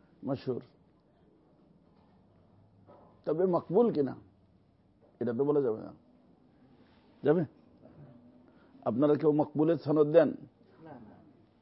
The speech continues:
Speaker 1: দেন মাদ্রাসা থেকে। কিসের দেন? কাবিলিয়তের সনদ। কয়েকদিন আগে বেফাকের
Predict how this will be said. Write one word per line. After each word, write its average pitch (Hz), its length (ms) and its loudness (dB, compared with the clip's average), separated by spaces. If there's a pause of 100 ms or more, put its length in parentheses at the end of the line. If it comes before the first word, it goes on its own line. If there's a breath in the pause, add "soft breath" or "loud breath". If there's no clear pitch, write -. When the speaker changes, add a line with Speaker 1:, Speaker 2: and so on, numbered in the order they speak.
Speaker 1:
দেন 160 160 6
মাদ্রাসা 131 400 -4
থেকে। 101 160 -10 (1000)
কিসের 139 280 0
দেন? - 120 -6 (720)
কাবিলিয়তের 143 560 4
সনদ। - 280 -12 (2250)
কয়েকদিন 117 300 0
আগে 104 140 -4
বেফাকের 104 420 -8